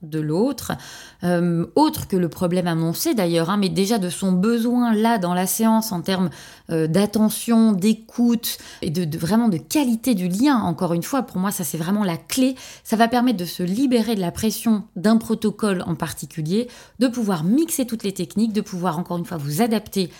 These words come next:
à l'enfant ou à l'adolescent qui vient vous voir en séance, et puis surtout ne plus jamais être à court d'idées parce que vous aurez toujours une technique ou un outil dans lequel vous allez pouvoir piocher pour pouvoir vérifier ce qui se passe pour l'autre et voir si vous êtes sur le bon chemin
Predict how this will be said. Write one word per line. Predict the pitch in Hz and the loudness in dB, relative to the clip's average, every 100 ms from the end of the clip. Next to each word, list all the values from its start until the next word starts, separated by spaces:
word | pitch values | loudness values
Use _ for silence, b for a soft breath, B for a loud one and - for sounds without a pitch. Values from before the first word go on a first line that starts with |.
| B B | B B
à | 208 | 0
l'enfant | 214 190 208 | 0 0 -2
ou | 180 | 0
à | 165 | 0
l'adolescent | 175 202 202 - 190 | 0 0 -2 -2 -6
qui | - | -6
vient | 147 233 | -2 0
vous | 208 | 0
voir | 185 175 | -2 -4
en | 165 | -6
séance, | - 170 233 233 B B B | -4 -2 -2 -4 B B B
et | - | 0
puis | 226 190 | 0 -4
surtout | - 165 - 254 B B 165 | -8 -8 -4 -4 B B -8
ne | |
plus | 156 - 262 285 _ - | -8 -4 -2 -2 _ -8
jamais | 156 185 180 233 - | -2 0 0 -2 -4
être | 165 - | -6 -4
à | 151 | -6
court | - 196 | -2 -2
d'idées | 175 170 160 190 | -2 -4 -2 -2
parce | 196 - | -2 -4
que | 214 | -4
vous | 190 196 | -2 -2
aurez | 190 196 | -2 -2
toujours | 190 - 311 247 226 233 226 B B - | -4 2 2 4 2 2 -2 B B 0
une | 233 | 2
technique | 233 226 233 233 214 | 2 2 2 0 0
ou | |
un | 190 190 | 0 0
outil | 202 - - 208 220 | -2 -8 -10 -4 -4
dans | 180 175 | -2 -2
lequel | 170 202 196 | -2 -4 -4
vous | 175 | -4
allez | 165 170 | -2 -4
pouvoir | - 175 165 139 - - | -6 -4 -4 -6 -14 -8
piocher | - 294 247 - 196 | 0 0 0 -2 -4
pour | 226 - | -4 -10
pouvoir | - 202 196 214 - B B 180 | -8 -2 0 -2 -4 B B -8
vérifier | 165 269 262 240 247 | 0 2 2 0 -2
ce | 240 | -2
qui | 202 | -4
se | - | -4
passe | 262 254 | -4 -2
pour | - 185 | -2 0
l'autre | 180 185 - B B | 2 2 0 B B
et | 185 | -2
voir | 185 202 247 | 2 2 0
si | - | -2
vous | 175 165 202 | -4 -2 -4
êtes | 220 | -4
sur | 165 156 | -4 -2
le | 151 | 0
bon | 165 254 | 2 0
chemin | 262 202 175 165 | 0 -2 -2 -2